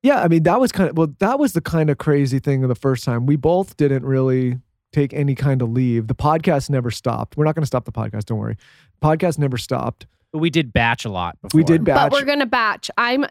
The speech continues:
Speaker 3: taking a maternity leave.
Speaker 1: Yeah, yeah, no, I'm, I'm
Speaker 3: I'm
Speaker 1: listening.
Speaker 3: taking space. I went right back into work. I remember I was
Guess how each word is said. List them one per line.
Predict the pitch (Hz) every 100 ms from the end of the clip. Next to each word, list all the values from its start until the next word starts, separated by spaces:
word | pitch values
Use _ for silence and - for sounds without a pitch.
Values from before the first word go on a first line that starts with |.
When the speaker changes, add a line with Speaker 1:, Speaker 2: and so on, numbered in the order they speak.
| -
Speaker 3:
taking | 285 247 277
a | 240
maternity | 240 220 - 226 220 196
leave. | 170 113 80 _
Speaker 1:
Yeah, | 214
yeah, | 247
no, | 220 135
I'm, | 143
I'm | 160 190
Speaker 3:
I'm | 226
Speaker 1:
listening. | 226 147
Speaker 3:
taking | 262 254 240
space. | 208 - 208 233 269 -
I | 233
went | 247 240 202
right | 196 220 247 247
back | 254 254
into | 233
work. | - 233 -
I | 226
remember | 247 269 285
I | 254 226
was | 226 -